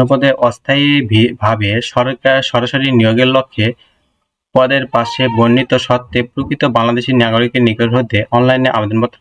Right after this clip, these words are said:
আবেদন করা হচ্ছে। অনলাইন আবেদনপত্র, অনলাইন ব্যতীত কোনো আবেদন গৃহীত হবে না। এক নম্বর হলো ষাট মুদ্রাক্ষরিক কাম কম্পিউটার অপারেটর, গ্রেড তেরো, এগারো হাজার থেকে ছাব্বিশ হাজার পাঁচশো নব্বই পদসংখ্যা তিনটি। কোনো শিক্ষিত বিশ্ববিদ্যালয় হতে স্নাতক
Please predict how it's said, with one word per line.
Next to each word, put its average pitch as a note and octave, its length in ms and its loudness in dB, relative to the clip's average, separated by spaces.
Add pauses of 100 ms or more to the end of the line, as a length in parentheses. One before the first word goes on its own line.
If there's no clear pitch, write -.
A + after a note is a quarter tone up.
আবেদন G#2 260 -2 (340)
করা G#2+ 160 2
হচ্ছে। - 220 -8 (460)
অনলাইন B2+ 360 0
আবেদনপত্র, A2+ 580 -2 (680)
অনলাইন B2+ 360 2
ব্যতীত A#2+ 340 2
কোনো A2+ 140 2
আবেদন A2 360 2
গৃহীত A2 280 2
হবে G2 220 0
না। F#2 80 -2 (140)
এক A#2+ 180 0
নম্বর C3 200 0
হলো C3+ 140 -2
ষাট - 320 -4
মুদ্রাক্ষরিক A2+ 560 -2
কাম A2 220 -2
কম্পিউটার A#2+ 400 -2
অপারেটর, G2 460 -2 (600)
গ্রেড B2 360 0 (160)
তেরো, G#2 200 2 (100)
এগারো A#2 260 0
হাজার B2 160 0
থেকে C3+ 200 -2
ছাব্বিশ A2 340 -2
হাজার A#2+ 180 0
পাঁচশো A#2 320 -4
নব্বই A2+ 280 0
পদসংখ্যা A#2 500 -2
তিনটি। A2 320 -2
কোনো G#2 180 -2
শিক্ষিত C3 400 -4
বিশ্ববিদ্যালয় B2+ 640 0
হতে G#2 200 -2 (360)
স্নাতক B2 420 -2